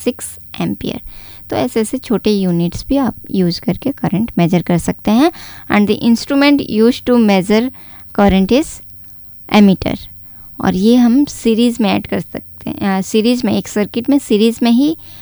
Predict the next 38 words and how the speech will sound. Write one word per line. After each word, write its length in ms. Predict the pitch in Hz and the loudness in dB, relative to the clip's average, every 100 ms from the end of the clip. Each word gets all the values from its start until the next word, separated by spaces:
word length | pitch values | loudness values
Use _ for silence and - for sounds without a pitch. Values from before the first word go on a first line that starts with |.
| - - | -20 -4
अ, 160 | 185 175 | 0 0
ज्वाइन 340 | 180 185 185 | 2 0 0
होता 240 | 190 - | 0 0
है, 200 | 196 285 320 - _ 214 | 0 0 -2 -12 _ -4
जबकि 300 | - - 240 | -2 0 0
voltmeter 760 | 190 214 233 254 254 262 277 | 4 4 6 4 2 2 0
जो 180 | 277 226 | 2 0
हमने 220 | 202 196 | 0 -2
बात 260 | 196 185 - | -2 -4 -4
करा 180 | 196 190 | -6 -4
था 100 | 208 | -4
potential 500 | 190 190 180 190 180 | -2 -2 -2 -4 -4
difference 460 | 180 - 208 226 | -6 -4 -4 -4
के 100 | - | -4
लिए, 220 | 220 285 | -4 -4
वो 340 | 311 208 277 403 _ | -4 -6 -6 -8 _
parallel 420 | 185 175 170 170 170 | -2 0 0 0 -2
में 140 | 170 | -4
ही 220 | 185 247 | -2 -4
ज्वाइन 300 | 240 - - | -4 -6 -6
होता 260 | 180 - - | -10 -12 -16
है। 200 | 185 - _ - - - - - | -14 -18 _ -20 -20 -20 -14 -4
तो 60 | |
ये 200 | 214 220 | 0 0
था 160 | 220 214 | 2 0
हमारा 240 | 208 226 - | 0 -2 -2
potential 380 | 185 196 190 208 | -4 -4 -2 -2
difference 560 | 185 180 - 226 277 294 _ _ - | -2 -6 -8 -4 -2 -4 _ _ -6
and 260 | 190 190 | -4 -4
electric 320 | 175 165 - 170 - | -4 -6 -10 -8 -4
current 380 | 202 277 269 - | -2 -2 -2 -6
and 220 | - 165 | -6 -4
voltmeter 560 | 170 165 165 170 - 226 | -4 -4 -4 -4 -4 -4
और 140 | 294 - | -8 -4
ammeter 420 | 185 170 - 202 | -2 0 -2 -8
के 140 | - | -8
बारे 260 | - - - | -10 -10 -12
में। 100 | - | -16